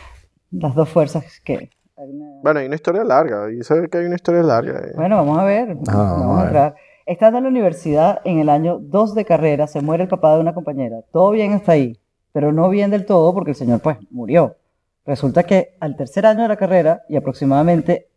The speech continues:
Speaker 1: al año y dos meses de la muerte del señor, la familia de mi compañera decidió celebrar el cumpleaños de alguien con una fiesta. Cabe destacar que esto fue en el dos mil cinco, y aquí aún muchas personas usábamos cámaras analógicas de rollo.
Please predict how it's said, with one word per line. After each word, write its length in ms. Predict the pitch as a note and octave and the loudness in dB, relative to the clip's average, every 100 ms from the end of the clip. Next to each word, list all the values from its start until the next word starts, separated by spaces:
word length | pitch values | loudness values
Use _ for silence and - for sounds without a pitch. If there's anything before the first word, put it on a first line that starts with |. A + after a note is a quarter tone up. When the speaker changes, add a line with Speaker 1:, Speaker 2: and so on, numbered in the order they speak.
| _ | _
Speaker 1:
al 340 | D#3+ D3 C3+ - _ _ - _ _ _ - | 2 2 2 -6 _ _ -20 _ _ _ -2
año 360 | F3 G3+ A3 - | 0 2 -2 -4
y 80 | F3 | 0
dos 240 | F3+ F#3+ | 0 2
meses 280 | G3 F3+ C#3 | 0 -2 -6
de 80 | C#3 | -2
la 60 | |
muerte 280 | C3 D#3+ F#3+ | 0 2 0
del 80 | F#3 | -2
señor, 400 | F3+ E3 D3 D#3 _ _ _ | 2 2 2 -2 _ _ _
la 180 | E3+ E3+ | 0 0
familia 380 | D#3+ F3 G3+ G3 | 0 -2 2 2
de 40 | |
mi 100 | E3+ | 0
compañera 480 | F3 G3 F#3+ F3+ E3 | -2 0 2 2 2
decidió 320 | D#3+ D#3+ D#3 | 0 -2 -10
celebrar 340 | D#3+ F#3+ D#3+ D#3 | -6 -4 0 0
el 80 | F3 | 0
cumpleaños 440 | E3 D3+ D3 E3 | -6 -4 -2 0
de 100 | E3 | 2
alguien 280 | C#3+ C#3 D#3 | 2 0 -6
con 140 | D3+ | -2
una 160 | C3+ D#3 | 0 0
fiesta. 460 | D3 B2 - A#2 C3 _ | 0 -4 -6 -14 -16 _
Cabe 280 | - D#3+ G3 | -2 2 2
destacar 400 | G#3+ - E3+ F3 | 0 -4 2 2
que 80 | E3+ | 2
esto 140 | E3 E3 | -4 -6
fue 160 | - | -2
en 80 | G3 | 0
el 60 | F3+ | 0
dos 100 | D3 | 0
mil 200 | D#3 D3 | 0 -2
cinco, 460 | - C#3+ C3 E2+ - _ _ _ _ _ _ | 0 0 0 -6 -18 _ _ _ _ _ _
y 100 | D3+ | -4
aquí 400 | D3+ - G3+ A3 | -2 -2 -6 2
aún 340 | E3+ E3+ F#3 F3+ | 2 4 0 0
muchas 280 | F3+ G3 | -2 -4
personas 320 | F#3+ F3+ F#3+ F3 | -6 -4 -4 -4
usábamos 420 | D#3 C#3+ E3 E3 | -2 -2 -2 -4
cámaras 360 | D3 C#3 D3+ D#3+ | -2 0 0 0
analógicas 520 | B2+ C#3 D#3+ - D#3+ | 2 2 0 -2 -4
de 60 | |
rollo. 320 | C3+ B2 A#2 | 0 0 -2